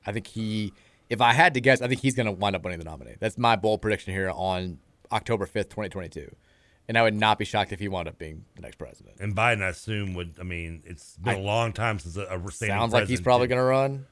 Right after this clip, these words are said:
Speaker 2: Who's the la-, I think we've asked this question before, but who's the last sitting president not to run? I think it was Coolidge, wasn't it?
Speaker 1: Oh, I don't know.
Speaker 2: I, I think it was Coolidge 'cause he did the, uh,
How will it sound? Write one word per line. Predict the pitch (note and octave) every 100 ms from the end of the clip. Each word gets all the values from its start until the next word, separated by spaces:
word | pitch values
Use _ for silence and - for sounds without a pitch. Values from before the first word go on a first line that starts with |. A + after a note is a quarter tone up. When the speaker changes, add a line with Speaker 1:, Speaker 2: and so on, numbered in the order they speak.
| _ _ _
Speaker 2:
Who's | E3+ F3
the | F3
la-, | E3 D3+
I | C3+
think | F#3 D3+
we've | B2
asked | A2+ -
this | -
question | A2 F#2
before, | G2
but | F2+
who's | B2 A2
the |
last | A#2 G2+
sitting | A#2+ A2+
president | A#2 G#2+ A2+
not |
to | A2+
run? | A2
I |
think | C#3+
it | D3
was | E2
Coolidge, | - G3 E3+ D2+
wasn't | E2+ A2
it? | E3 - _ _ _ _ _ -
Speaker 1:
Oh, | G#2+ G#2 F#2+ E2+ D#2+ - - _ _ _
I | A2+
don't | D#3+
know. | A2
Speaker 2:
I, | D#2
I |
think | C#3+ G3
it |
was | C#3+ D#3
Coolidge | - F3+ C#3+
'cause | C#3 A#2 A2+
he | C3+ C#3+
did | C#3 C3
the, | C3+ C3+
uh, | B2+ A#2 G#2